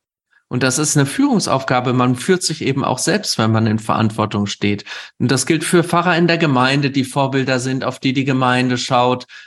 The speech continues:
Dazu müssen wir nicht bis ins ferne Berlin gucken. Das geht bei uns vor Ort los. Äh, wir sind eben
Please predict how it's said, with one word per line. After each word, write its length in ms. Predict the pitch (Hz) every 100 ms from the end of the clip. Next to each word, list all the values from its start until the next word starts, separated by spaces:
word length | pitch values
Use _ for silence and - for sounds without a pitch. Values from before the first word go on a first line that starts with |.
| _
Dazu 320 | 120 120 143
müssen 240 | 131 131 135
wir 80 |
nicht 420 | 135 135 - - 120
bis 180 | 139 143
ins 180 | 127
ferne 240 | - 139 139
Berlin 400 | 143 143 214 202
gucken. 300 | 113 104 110
Das 140 | 110
geht 200 | 156 160
bei 80 | 151
uns 280 | - 170 170
vor 180 | - 117
Ort 240 | 139 139
los. 380 | 127 151 170 - - - - -
Äh, 240 | 143 135 139
wir 220 | 135 135
sind 220 | 127 156
eben 400 | - 151 151 156